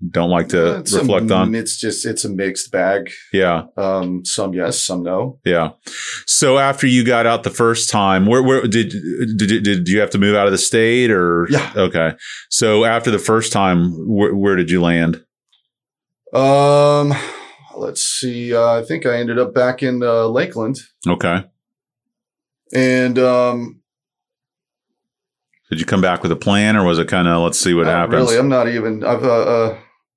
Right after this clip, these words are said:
Speaker 2: I've always had, you know, frameworks of plans, but they were, <laughs> it was always just
Speaker 1: Well,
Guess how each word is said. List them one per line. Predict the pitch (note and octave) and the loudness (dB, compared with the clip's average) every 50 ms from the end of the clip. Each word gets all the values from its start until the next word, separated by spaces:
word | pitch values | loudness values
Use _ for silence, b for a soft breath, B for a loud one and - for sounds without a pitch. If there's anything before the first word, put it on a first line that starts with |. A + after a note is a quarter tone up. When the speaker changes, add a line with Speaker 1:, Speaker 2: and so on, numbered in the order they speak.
| _ _ _ _ _ _ _ _ _ _ _ _ _ _ _ _ _ - | _ _ _ _ _ _ _ _ _ _ _ _ _ _ _ _ _ -4
Speaker 2:
I've | G#2+ A#2 | 0 0
always | B2+ B2 B2 A2 - | 2 2 2 0 0
had, | A#2 G#2+ F2 E2 F#2 C#3 D3 - _ _ _ _ _ _ _ _ _ _ _ _ _ _ - | -2 -2 -2 -4 -10 -18 -20 -20 _ _ _ _ _ _ _ _ _ _ _ _ _ _ -8
you | A2 | -6
know, | G2+ - - | -6 -6 -8
frameworks | - - - - A2 G#2+ G#2+ G#2 G2 F#2+ F#2 F#2 - - | -12 -10 -6 -4 -4 -2 -2 -2 -4 -4 -6 -6 -6 -6
of | F#2+ - - | -6 -8 -6
plans, | - A2 G#2 G2+ G2 F#2 F#2 F2+ | -6 -4 -4 -2 -2 -2 -4 -4
but | - - - - | -6 -8 -4 -2
they | A2 G2+ | 0 0
were, | G2+ G2+ G2 F#2+ - | 2 0 -2 -2 -2
<laughs> | - D3 | -4 -2
it | - G#2+ | -2 -2
was | A#2 A#2 G#2 C3+ | -2 -2 0 0
always | B2 A2 B2+ A2+ A2 G#2 - | 2 2 2 0 -2 -2 -4
just | - - A#2+ A2 - A#3 | -4 -4 -2 0 0 2
Speaker 1:
Well, | G3+ F#3 F3 E3 C#3 | 2 4 2 2 0